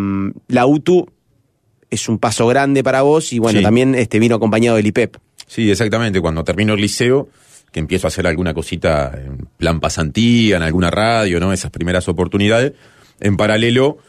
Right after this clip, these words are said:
Speaker 2: este, hago la, la Escuela de Comunicación Social de, de utu, y, y más específicamente, para, para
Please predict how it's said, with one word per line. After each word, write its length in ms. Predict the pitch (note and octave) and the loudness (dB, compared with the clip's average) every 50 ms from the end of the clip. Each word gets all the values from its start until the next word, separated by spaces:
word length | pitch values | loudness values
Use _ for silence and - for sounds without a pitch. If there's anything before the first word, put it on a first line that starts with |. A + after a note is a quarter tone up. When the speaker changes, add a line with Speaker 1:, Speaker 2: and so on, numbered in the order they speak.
| _ _ _ _ | _ _ _ _
Speaker 2:
este, 300 | - E2 - - F2 F2+ | -8 -8 -2 0 0 2
hago 480 | F#2 G2 G#2 G#2 G2+ G2 F#2+ F#2 F2+ E2+ | 2 4 4 4 4 4 4 4 2 2
la, 200 | E2 D#2+ E2 D#2+ - | 2 2 0 0 -2
la 140 | D#2 F2+ E2 | -2 -2 -2
Escuela 340 | D2 - - G#2+ G2+ G2 F#2 | -4 -2 -2 0 2 2 2
de 80 | F2 | 0
Comunicación 580 | E2+ F2 E2+ F#2 F2+ E2 F2+ F2 - - G2+ F#2+ | 0 0 -2 -2 -2 -2 -2 -4 -2 -2 -4 -2
Social 500 | - F2+ F2 - - A2 A2+ A2+ A2+ G#2+ - - | -2 -4 -4 -2 -2 0 0 -2 -4 -8 -12 -10
de, 340 | - D#2+ E2+ E2 E2 E2 | -4 0 2 2 2 0
de 180 | - - G2+ G#2 | 0 0 0 0
utu, 440 | A2 B2 B2 A2 - D3 D#3 - - - - - _ _ _ _ _ | 2 2 0 2 2 0 0 0 -2 -10 -20 -20 _ _ _ _ _
y, 380 | - F2+ G2 G2 F#2 F#2 F#2+ F#2 | 0 2 2 4 4 2 2 2
y 120 | - G2+ F#2+ | 0 0 0
más 200 | G#2+ G#2+ G2+ - | 0 0 0 -2
específicamente, 880 | A#2+ G2+ A#2+ A2+ - C3 A#2+ D3 C#3 C#3 D3+ E3 E3+ E3 D3+ B2 A2 | -2 0 0 -2 -2 0 0 2 2 2 2 2 0 -2 0 -2 -2
para, 300 | F2+ F2+ F2 F2 E2+ D#2 | 0 0 0 0 0 0
para 260 | - D#2 D2+ D#2 D#2 | 0 -2 -2 -2 -4